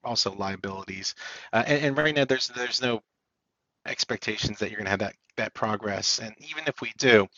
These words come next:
uh, s-, you know, the, the House Senate Majority Leader, uh, McConnell is not going to, uh, play ball. He's, it, it's, it's very unlikely that, um, you're, you're gonna get the sixty votes that are needed to pass that legislation. So I, I, I think that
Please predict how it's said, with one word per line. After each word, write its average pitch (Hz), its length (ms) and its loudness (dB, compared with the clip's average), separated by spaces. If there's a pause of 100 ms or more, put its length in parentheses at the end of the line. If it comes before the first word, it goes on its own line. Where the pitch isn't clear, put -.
(400)
uh, 101 120 6
s-, - 180 2 (240)
you 113 120 -12
know, 101 100 -6
the, 98 300 -6
the - 80 -12
House 110 400 -2
Senate 104 360 -4 (160)
Majority 101 520 -2
Leader, 95 280 -6
uh, 92 80 -2
McConnell 92 440 -4
is - 140 -4
not 104 260 -4
going 101 340 -8
to, 95 300 -6 (460)
uh, 95 180 2
play 95 240 0
ball. 92 260 2
He's, - 300 -2
it, - 420 -16 (680)
it's, - 240 -4
it's 143 160 -10
very 113 240 8
unlikely 101 460 0
that, 95 320 -2 (400)
um, 92 280 -2 (200)
you're, 101 160 -8 (100)
you're 104 120 -12
gonna 101 180 -10
get 98 260 -6
the 101 140 -12 (120)
sixty - 380 -2
votes 98 360 -6
that 98 120 -6
are 95 260 -6
needed 101 240 -10
to 95 60 -14
pass 98 260 -4
that 92 140 -6
legislation. 98 640 -6
So 131 200 0
I, 131 80 -4
I, 135 260 0
I 143 40 2
think 131 180 0
that 113 200 4